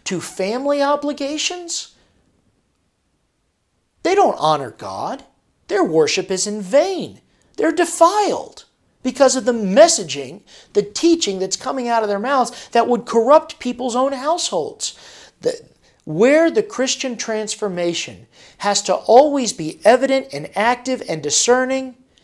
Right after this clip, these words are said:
is in the Christian home. Always. And so this week, in this week's message, we've begun First Timothy chapter five with a, a foundational principle that mothers and fathers themselves are called to be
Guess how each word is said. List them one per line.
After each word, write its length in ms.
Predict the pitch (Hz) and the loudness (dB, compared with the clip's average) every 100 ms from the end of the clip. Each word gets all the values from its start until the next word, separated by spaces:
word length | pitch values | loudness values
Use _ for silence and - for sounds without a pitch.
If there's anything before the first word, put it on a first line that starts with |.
| _ | _
is 240 | - 180 - | -8 -8 -2
in 260 | 247 247 240 | 0 2 2
the 80 | |
Christian 460 | 220 - 208 - 208 | 0 0 -2 -2 -2
home. 440 | 160 170 170 - - _ _ _ _ - | 0 0 0 -4 -16 _ _ _ _ 6
Always. 800 | 247 254 196 127 101 - - _ _ _ _ _ _ | 10 10 10 2 -2 -6 -6 _ _ _ _ _ _
And 140 | 180 165 | -10 0
so 260 | 196 175 - _ | 2 2 -6 _
this 380 | 160 302 294 - | 0 2 2 0
week, 260 | 139 165 | -4 -4
in 160 | 160 156 | -4 -2
this 300 | 247 294 - | 0 0 0
week's 300 | 175 143 - | -2 -2 -6
message, 520 | 113 95 - 143 - _ _ - | -8 -8 -8 -8 -16 _ _ -6
we've 320 | 175 269 302 | -2 -2 -2
begun 440 | 277 160 135 131 | -6 -6 -8 -10
First 360 | 135 196 226 - | -4 -2 -2 -4
Timothy 300 | 202 202 208 | -8 -8 -10
chapter 440 | 151 165 160 - | -6 -4 -4 -6
five 440 | 165 117 95 - - - - _ | -12 -12 -12 -14 -20 -20 -20 _
with 200 | 170 - | -4 0
a, 120 | 180 - | 0 0
a 60 | 165 | -2
foundational 1040 | - 185 165 156 180 277 - 311 285 285 | 0 0 0 -2 0 0 0 0 0 -2
principle 720 | 285 - 233 233 143 107 104 - - - | -2 0 0 0 -8 -8 -10 -12 -14 -2
that 180 | 170 | -2
mothers 560 | 165 160 202 269 302 226 | -2 0 2 2 0 -4
and 160 | 240 220 | -6 -4
fathers 520 | - 220 220 214 - | 0 2 2 0 -2
themselves 800 | 170 160 - 151 95 143 202 - - - - | -8 -6 -2 -2 -2 -6 -8 -14 -16 -10 2
are 160 | 185 | 4
called 460 | 185 - 214 214 214 | 2 4 6 6 4
to 120 | 190 | -6
be 400 | 143 220 285 294 | -6 0 2 2